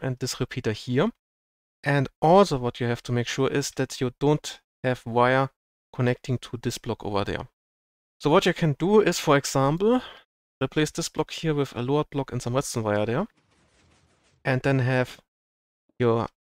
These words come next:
wire coming from the side, for example. Um, just make sure that before you actually power anything from there on, if those blocks here are in a retracted state, just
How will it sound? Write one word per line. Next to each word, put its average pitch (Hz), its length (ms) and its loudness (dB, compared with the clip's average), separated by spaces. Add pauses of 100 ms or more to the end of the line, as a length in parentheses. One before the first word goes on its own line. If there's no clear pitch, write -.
wire 123 300 0
coming 123 240 0
from 117 180 -6
the 107 100 -4
side, 98 280 -6
for - 160 -16
example. - 480 -16 (1000)
Um, 135 420 2 (180)
just 185 260 0
make 190 140 0
sure 190 320 2
that 156 240 0 (140)
before 190 320 -2
you 180 120 2
actually - 280 -2
power 175 340 4
anything 120 640 -2 (180)
from 127 200 -4
there 131 140 0
on, 151 300 2 (500)
if 190 280 0 (720)
those 185 180 0
blocks - 280 -4
here 170 140 0
are 143 160 2
in 139 120 0
a - 20 -4
retracted - 420 -6
state, - 440 -4 (840)
just - 380 -2